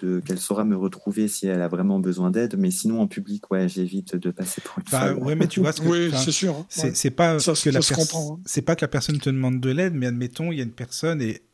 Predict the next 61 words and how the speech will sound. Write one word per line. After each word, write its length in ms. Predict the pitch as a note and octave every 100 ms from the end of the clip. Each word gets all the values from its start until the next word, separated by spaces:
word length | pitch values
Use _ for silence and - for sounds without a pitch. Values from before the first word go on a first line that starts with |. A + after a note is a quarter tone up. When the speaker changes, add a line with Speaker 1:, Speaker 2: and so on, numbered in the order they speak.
| _
Speaker 2:
enfin, 140 | - A#2+
le, 160 | A2+
le 180 | A2 A#2+
défunt 340 | B2 B2 - D3+
sait 240 | - D3
que 60 | C3
tu 120 | A#2+
es 40 | A2
médium, 400 | A#2 D3 D#3 G#2+
il 100 | F#2+
le 60 |
ressent 360 | F#2 G2+ - D#3+
forcément, 440 | - - A2 D3+
le 60 | C3
défunt. 240 | A2+ A2
Speaker 1:
Oui. 120 | B2 - - - - -
Speaker 2:
Et, 160 | A2
Speaker 1:
Oui. 40 | A#2
Speaker 2:
euh, 80 | A2
il 140 | A2+
a 40 |
quelque 200 | A2+ B2
chose 180 | - D3+
vraiment 240 | A#2+ B2+ D3
absolument 480 | - C#3+ B2+ C#3+ C#3
à 80 |
dire 380 | G#2+ A#2+ E3+ - - -
à 60 |
une 140 | B2 A#2
personne 440 | A#2+ - - D#3+
qui 160 | - A#2
est 20 |
autour 280 | A2+ - C#3+
de 100 | B2+
toi, 320 | A#2 D3+ D3
mais 260 | A#2+ G#2+ G2+ - -
tu 120 | A#2+
la 120 | A#2
connais 240 | - A#2+
pas, 200 | A#2 F3
cette 200 | E3 B2+
personne-là, 540 | A#2 - A2+ G#2 G#2+ G2+
mais 120 | G2+
tu 140 | -
ressens 320 | G#2+ - - D#3
Speaker 1:
Ah 40 |
oui, 80 | A#2
Speaker 2:
qu'il 80 | A#2+
faut 80 | A#2+
Speaker 1:
non, 100 | D3+
Speaker 2:
aller 220 | B2 C#3+
Speaker 1:
non. 60 | G2+
Speaker 2:
quand 80 | B2
même. 160 | C3+
Tu 100 | -
vois 140 | B2+ E3+
ce 60 |
que 80 | -
je 60 | C3+
veux 100 | C3
dire ? 240 | C#3 D3